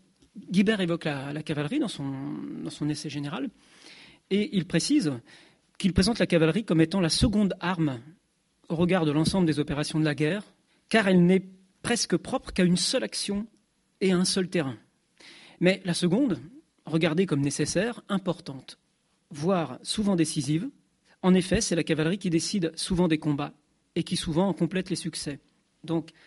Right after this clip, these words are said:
Guibert évoque ici deux axes et il met en valeur deux axes qui me paraissent, euh, assez intéressants, à la fois parce qu'il souligne et parce qu'ils cachent, ce que le, ce qu'ils ne disent pas. Il met en valeur donc deux points. Le premier point, c'est le domaine des batailles, des combats et des batailles.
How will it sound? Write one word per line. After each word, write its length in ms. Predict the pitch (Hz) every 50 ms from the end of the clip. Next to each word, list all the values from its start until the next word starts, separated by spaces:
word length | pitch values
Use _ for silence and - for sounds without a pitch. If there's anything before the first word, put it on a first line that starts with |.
| _ _ _ _ -
Guibert 360 | 185 165 208 180 214 208 196
évoque 260 | 185 156 170 170 -
ici 200 | 190 - - 202
deux 240 | 175 175 226 190 214
axes 300 | 226 226 - - - -
et 40 | 165
il 180 | 165 160 151
met 120 | 156 165 180
en 100 | 180 175
valeur 260 | 175 165 165 165 147
deux 220 | 151 175 180 160
axes 220 | 196 214 - - -
qui 120 | - 165
me 60 | 139
paraissent, 380 | 139 165 143 156 170 - - -
euh, 140 | 127 113 - - -
assez 220 | - 151 - - 185
intéressants, 580 | 170 160 - 160 147 151 147 - - 233 320 330 - _ _ _ _ _ -
à 60 | -
la 80 | 175 170
fois 140 | - 196
parce 180 | 185 - 180 -
qu'il 140 | - 185 160
souligne 560 | - - 190 185 190 196 208 185 165 156 -
et 80 | - 170
parce 340 | - - 160 - - - 180 160 -
qu'ils 220 | - - 151 139 -
cachent, 440 | - - 190 220 - - - - 165 147 151 160 - -
ce 100 | - -
que 100 | - 156
le, 220 | 143 143 151 143
ce 160 | - - -
qu'ils 200 | 175 - 180 160
ne 100 | 160 160
disent 220 | 147 156 156 - -
pas. 200 | - 202 226 - _ _ _ _ -
Il 120 | 185 165
met 100 | 170 185
en 80 | 180 180
valeur 260 | 165 185 196 214 185
donc 160 | 180 190 185
deux 100 | 170 202
points. 180 | 185 - 185 180
Le 100 | 165 160
premier 320 | 160 - 180 175 170 170
point, 340 | 156 - - 190 196 202 190 - - - - - _
c'est 220 | - - - 180
le 100 | 160 160
domaine 280 | 160 165 165 185 185 160
des 100 | 160 151
batailles, 460 | 156 147 147 - 147 151 165 180 170 147 151 160 - _ -
des 100 | 160 151
combats 300 | - 170 160 170 175 147
et 80 | 165
des 80 | 147 147
batailles. 480 | 147 143 - - 147 147 180 208 240